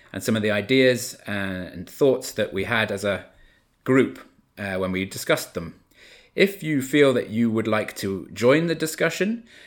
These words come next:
then all you have to do, I invite you to become a friend of the S P L. These go out in our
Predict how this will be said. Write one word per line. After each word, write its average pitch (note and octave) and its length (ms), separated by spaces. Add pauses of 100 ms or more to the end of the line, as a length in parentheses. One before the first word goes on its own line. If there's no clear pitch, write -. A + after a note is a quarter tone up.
(140)
then G#2+ 260
all B2 260
you A#2 60
have A#2+ 160
to - 80
do, A#2 320
I A2+ 120
invite A2 420
you A2+ 260
to - 140
become A2 360
a A2+ 120
friend A2+ 420
of - 220
the A2+ 120
S G2+ 140
P A#2 220
L. G#2+ 240 (560)
These A#2+ 260
go A2+ 180
out A2 320
in A2+ 160
our G2 280